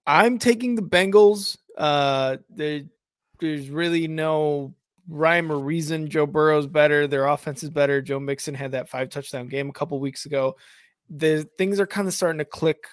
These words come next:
a little bit better in, in, uh, in Cincinnati. And, I mean, they're five and four going up against a three and six Steelers team. Steelers with Kenny Pickett, they've got some good offensive weapons. They just lost Chase Claypool, though, but I just,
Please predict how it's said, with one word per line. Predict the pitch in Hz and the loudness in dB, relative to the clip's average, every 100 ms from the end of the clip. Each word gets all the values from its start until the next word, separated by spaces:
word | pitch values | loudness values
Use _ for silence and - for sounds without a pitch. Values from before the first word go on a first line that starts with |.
| - | -10
a | 151 | -6
little | 143 151 190 202 | -4 2 4 4
bit | 165 180 175 - | 4 2 0 2
better | 151 151 151 | 4 6 4
in, | 147 - 147 139 117 - _ _ _ _ | 0 -2 -4 -4 -8 -16 _ _ _ _
in, | 147 151 143 | -6 -4 -2
uh, | 143 139 135 - | -2 -2 -4 -6
in | 143 | -10
Cincinnati. | - 156 135 139 135 135 135 135 | -8 -8 -6 -4 -2 0 -2 -4
And, | 127 123 123 | -8 -8 -8
I | 127 | -8
mean, | 131 127 120 - _ - | -8 -10 -10 -16 _ -10
they're | |
five | - 147 170 | -2 4 4
and | 185 | 2
four | - 170 190 | -2 2 2
going | 175 156 160 | 2 0 0
up | 156 | -2
against | 151 151 147 | -4 -4 -6
a | |
three | - 156 165 | -6 -6 -6
and | 147 | -6
six | 160 - | -8 -6
Steelers | 151 160 160 | -4 -2 -4
team. | - 165 165 - _ _ _ | -4 -6 -6 -10 _ _ _
Steelers | - 160 160 | -4 0 0
with | 151 - | 0 -2
Kenny | 156 | -4
Pickett, | 135 151 160 151 - _ _ _ _ | 0 2 4 2 0 _ _ _ _
they've | 156 147 | -4 2
got | 156 151 | 2 2
some | 151 | 0
good | 151 | 4
offensive | 151 - 147 143 | 4 4 -4 -4
weapons. | 139 135 147 139 | 0 0 -2 -6
They | 131 | -4
just | 147 143 | -4 2
lost | 143 139 | 2 2
Chase | - 139 | -4 -6
Claypool, | - 143 135 143 135 | -4 -4 -2 -4 -2
though, | 135 135 | 0 -2
but | 131 127 - _ _ _ _ _ | -4 -8 -10 _ _ _ _ _
I | 135 139 | -4 -2
just, | 127 | -2